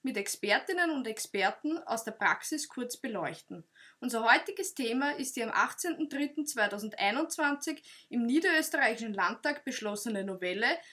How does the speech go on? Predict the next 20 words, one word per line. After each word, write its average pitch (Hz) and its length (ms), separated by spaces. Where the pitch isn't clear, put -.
der 220 80
niederösterreichischen 247 1000
Bauordnung. 180 680
Zum 208 200
heutigen 339 440
Podcast 262 640
darf 214 160
ich 233 120
den 220 160
Baurechtsexperten 262 1200
Herrn 208 180
Doktor 247 320
Philipp 269 400
Palitsch, 220 640
Partner 247 500
bei 220 120
Schwarzhuber 247 720
Medek 202 480
Palitsch 220 460
Rechtsanwälte, 269 800